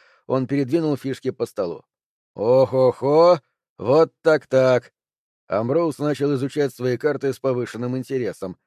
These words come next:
Он вынул из пепельницы окурок сигары и покрутил им в воздухе, словно надеялся увидеть будущее в завитках дыма. Ник, бармен из бильярдного зала,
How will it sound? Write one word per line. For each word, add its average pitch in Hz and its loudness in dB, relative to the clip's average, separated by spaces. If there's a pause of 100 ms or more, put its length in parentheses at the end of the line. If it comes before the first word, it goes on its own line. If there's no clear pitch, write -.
(300)
Он 120 -2
вынул 131 0
из 117 -8
пепельницы 120 -2
окурок 113 -2
сигары 156 -2 (240)
и 117 -4
покрутил 156 0
им 147 -2
в 123 -6
воздухе, 123 -2 (240)
словно 131 0
надеялся 127 -2
увидеть 135 -4
будущее 127 -4
в 110 -8
завитках 113 -6
дыма. 85 -12 (520)
Ник, 135 -6 (200)
бармен 113 -4
из 113 -6
бильярдного 117 -2
зала, 156 2